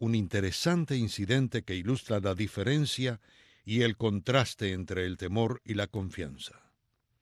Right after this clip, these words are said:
Se trata de un joven soldado alemán que había estado peleando contra los rusos por varios días y se encontraba en el límite de su resistencia física y emocional.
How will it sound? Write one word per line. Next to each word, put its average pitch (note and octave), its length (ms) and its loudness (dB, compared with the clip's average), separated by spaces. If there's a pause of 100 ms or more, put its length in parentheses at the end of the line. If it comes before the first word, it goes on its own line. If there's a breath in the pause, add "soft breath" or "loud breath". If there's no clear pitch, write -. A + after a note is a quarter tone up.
(840 soft breath)
Se E3+ 220 2
trata F3+ 480 4
de C3 180 6
un D3 160 6
joven C3 360 6
soldado A#2+ 500 6
alemán A#2 400 6
que A#2+ 100 2
había A2 300 6
estado A2 380 2
peleando A2 520 4
contra G2+ 320 0
los F#2+ 240 -2
rusos A2+ 600 0
por F#2+ 220 -2
varios A2 400 2
días G2+ 500 -2 (520 loud breath)
y A#2 120 2
se C3 200 4
encontraba D#3 640 4
en B2 160 4
el G#2 260 2
límite C#3+ 600 2
de G#2 240 0
su A2 180 -2
resistencia A2+ 760 0
física C#3 760 -2
y A2 140 -2
emocional. F#2+ 580 -4